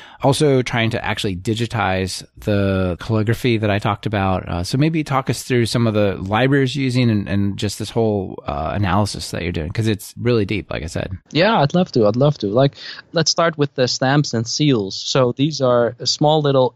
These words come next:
Speaker 2: imprints that maybe some of your listeners will know what an ex libris is. It's basically a sticker or a stamp that you place in your book, and it just says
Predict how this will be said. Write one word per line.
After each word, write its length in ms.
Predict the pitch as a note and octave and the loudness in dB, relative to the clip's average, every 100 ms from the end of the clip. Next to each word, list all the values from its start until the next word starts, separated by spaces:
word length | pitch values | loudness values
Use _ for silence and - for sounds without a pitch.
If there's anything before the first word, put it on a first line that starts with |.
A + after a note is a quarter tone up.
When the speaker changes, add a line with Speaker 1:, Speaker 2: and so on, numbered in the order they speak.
| _ | _
Speaker 2:
imprints 680 | C#3+ D3 C#3+ C3+ G#2+ G2+ - | 2 2 4 2 2 -2 -4
that 380 | - A2 A2 - - | 2 2 2 0 -2
maybe 340 | D3 F#3 E3+ | 2 4 4
some 180 | C#3+ C#3+ | 4 4
of 120 | C3 | 4
your 120 | B2+ | 4
listeners 500 | A#2 B2 - A2+ G#2+ | 2 2 2 0 0
will 160 | C3 B2+ | 4 6
know 220 | A#2+ A2 | 6 4
what 180 | G#2 A2 | 4 4
an 140 | A2 - | 2 0
ex 240 | C3+ - B2+ | -4 -2 0
libris 520 | C3 A#2 G2+ - - | 0 0 -2 -4 -4
is. 300 | A#2+ G2+ - - | -2 -2 -2 -2
It's 200 | A#2 - | -2 2
basically 500 | B2 C3 A#2 B2 G2+ | 2 2 0 -2 0
a 40 | |
sticker 600 | - - D3 D#3 C#3 C#3 - _ | -2 0 2 4 2 2 -4 _
or 180 | - A#2+ | 2 2
a 60 | A2 | 2
stamp 480 | - G#2+ G2 A#2+ C#3 - | 0 0 2 2 0 0
that 260 | A#2+ - A#2 | 0 0 -2
you 80 | |
place 360 | A2 D3 E3+ - | 0 2 2 4
in 100 | C#3+ | 4
your 100 | A#2 | 4
book, 240 | G#2 B2+ C#3+ | 4 2 4
and 120 | A#2 | 0
it 80 | G#2 | 2
just 240 | A2 - | 2 2
says 360 | A2+ G#2 G2 | 2 2 2